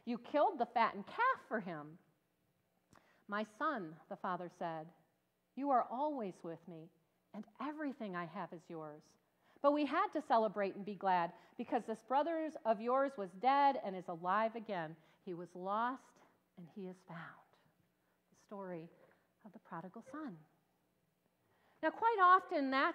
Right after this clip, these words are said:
story of the prodigal son is used as an example to show us of when we walk away from Christianity, we walk away from God, and then, uh, eventually we come to our senses, we find Jesus,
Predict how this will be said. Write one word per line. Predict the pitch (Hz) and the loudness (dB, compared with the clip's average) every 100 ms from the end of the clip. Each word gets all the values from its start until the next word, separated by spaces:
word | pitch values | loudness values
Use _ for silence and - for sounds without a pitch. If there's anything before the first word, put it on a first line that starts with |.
| - | -2
story | 311 302 277 | 2 4 4
of | 214 | 2
the | |
prodigal | 226 - 285 277 233 - | -2 4 4 4 -2 -4
son | 311 277 226 220 226 - - | 2 6 6 4 -4 -12 0
is | 277 226 | 0 0
used | 254 330 370 370 | -2 2 2 2
as | 311 285 | 2 4
an | 330 | 2
example | 339 277 262 269 254 220 202 214 - - - | -2 -2 0 2 0 0 0 0 -4 -18 -10
to | |
show | 277 349 349 | 0 8 10
us | 349 339 | 10 8
of | 320 247 | 4 2
when | 320 339 | 2 4
we | 311 | 2
walk | 269 285 320 | 8 8 8
away | 311 277 277 302 | 4 6 6 4
from | - 269 | 0 -6
Christianity, | - 269 - 285 247 226 214 214 220 | -4 -6 -6 -6 2 2 2 -2 -2
we | 220 208 | -2 -2
walk | 202 202 233 262 | -2 4 4 6
away | 277 254 269 269 | 2 4 2 0
from | 294 277 | -6 2
God, | 240 214 208 214 226 - - | 6 8 8 6 2 -16 -8
and | 240 247 | 0 2
then, | 269 285 294 269 | 4 4 2 2
uh, | 233 220 | 2 2
eventually | 208 285 320 330 294 | 2 2 2 -2 -2
we | 247 | -2
come | - 311 370 | -2 -2 0
to | 381 349 | 4 6
our | 330 - | 6 6
senses, | 269 254 254 269 254 247 247 - - - _ - | 0 0 0 0 2 2 -2 -18 -20 -20 _ -6
we | 220 | -6
find | 220 311 330 359 294 | 4 8 10 8 2
Jesus, | 285 277 247 269 262 | 0 0 2 4 4